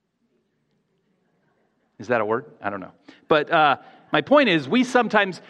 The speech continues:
we often equate holiness with sinlessness or sin, not sinning. They, those are, are the same. But, but there's a whole nother aspect of holiness that we need to see. Holiness is definitely means to be set apart from the sinful things of this world.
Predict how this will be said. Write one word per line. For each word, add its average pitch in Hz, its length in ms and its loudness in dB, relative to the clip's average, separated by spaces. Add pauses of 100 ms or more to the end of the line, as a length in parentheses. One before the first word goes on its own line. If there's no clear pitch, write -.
we 202 160 -2
often 202 320 2
equate 180 380 -2
holiness 240 640 2
with 185 340 0
sinlessness 135 880 -4
or 107 140 -2
sin, 156 500 -4 (180)
not - 220 -2
sinning. 113 600 -4 (180)
They, 131 140 0
those 147 380 -2
are, 131 300 -2 (220)
are 135 100 2
the 135 80 -2
same. 135 220 0
But, 147 200 -4
but 170 140 -4
there's 160 180 -2
a 151 60 2
whole 240 340 2
nother 190 260 0
aspect 147 680 -4 (640)
of 131 140 -6
holiness 131 640 0
that 117 120 -4
we 131 100 -4
need 135 160 0
to 135 60 -4
see. 104 400 -6 (380)
Holiness 202 400 0
is 156 120 -4
definitely 135 800 0
means 170 380 -2
to 160 80 -8
be 131 100 -4
set 226 300 0
apart 175 420 0
from 147 160 -2
the 135 80 0
sinful 196 400 -2
things 160 300 -2
of 139 100 -4
this 135 180 -4
world. 120 440 0